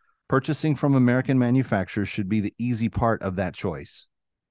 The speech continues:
Politicians love to talk Buy American on the campaign trail because voters overwhelmingly recognize why it's important. We must put those campaign promises into action when the stakes are this high.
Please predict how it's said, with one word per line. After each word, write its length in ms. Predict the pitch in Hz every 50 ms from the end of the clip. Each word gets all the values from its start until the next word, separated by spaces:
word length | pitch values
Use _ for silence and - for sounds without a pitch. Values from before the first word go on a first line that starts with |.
| _ _ _ _ _ _
Politicians 600 | - 127 127 131 - - 135 - - 135 117 -
love 180 | 123 127 127 113
to 100 | - 123
talk 340 | - - 131 120 113 98 - -
Buy 260 | 85 101 104 127 135
American 460 | 131 127 131 135 135 123 - 113 107
on 100 | 104 104
the 60 | 101
campaign 460 | - - 120 113 113 92 120 120 120
trail 300 | 104 - 117 98 90 90
because 300 | 85 85 - - 98 78
voters 340 | 78 98 110 117 117 104 113
overwhelmingly 580 | 117 101 110 110 107 110 110 117 117 113 113 113
recognize 580 | 110 117 139 - 139 113 101 95 85 80 71
why 200 | 80 85 87 95
it's 180 | 101 101 - -
important. 480 | 110 98 - 139 147 127 98 73 - _ _ _ _ _ _ _ _ _ _ _ _ _ _ _ _ _ _ -
We 180 | 107 120 123 120
must 460 | 117 113 117 123 143 160 - - -
put 160 | - 139 131
those 240 | - 127 120 107 -
campaign 440 | - 113 107 107 92 107 101 98 92
promises 520 | 82 101 98 92 92 87 - - 90 80
into 200 | 92 90 85 -
action 420 | - 90 90 87 - - 101 92 90
when 120 | 87 85
the 60 | 85
stakes 420 | - - - 110 104 98 - - 104
are 60 | 87
this 240 | 87 98 87 - -
high. 420 | 107 98 90 80 73 71 73 -